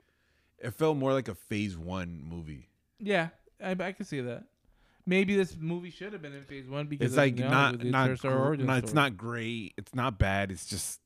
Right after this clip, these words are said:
Speaker 1: you watch it.
Speaker 2: Right, you just watch it. You
Speaker 1: I
Speaker 2: know.
Speaker 1: put this, I put this maybe, like, it's there. Fuck yeah, because I wouldn't even put it there with any of, like, Thor, the first Thor, first Captain America, or first Iron Man. I would put it maybe with the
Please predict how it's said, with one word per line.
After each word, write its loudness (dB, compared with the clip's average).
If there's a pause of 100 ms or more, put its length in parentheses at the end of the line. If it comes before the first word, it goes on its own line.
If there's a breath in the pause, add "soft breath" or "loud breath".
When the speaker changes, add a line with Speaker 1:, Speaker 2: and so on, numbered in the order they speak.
(200)
Speaker 1:
you -6
watch -6
it. -14
Speaker 2:
Right, 0
you -10
just -14
watch -8
it. -12 (720 soft breath)
You -8
Speaker 1:
I 0
Speaker 2:
know. -4
Speaker 1:
put 2
this, 0
I -4
put -6
this -6
maybe, -4
like, -6 (180)
it's -12
there. -8 (140)
Fuck -16
yeah, -8
because -4
I -4
wouldn't -4
even -6
put -10
it -8
there -8
with -10 (140)
any -8
of, -10
like, -12
Thor, -8
the -12
first -12
Thor, -8 (340)
first -10 (320)
Captain -8
America, -10
or -8
first -12
Iron -10
Man. -14 (600)
I -8
would -10
put -12
it -12
maybe -10
with -14
the -12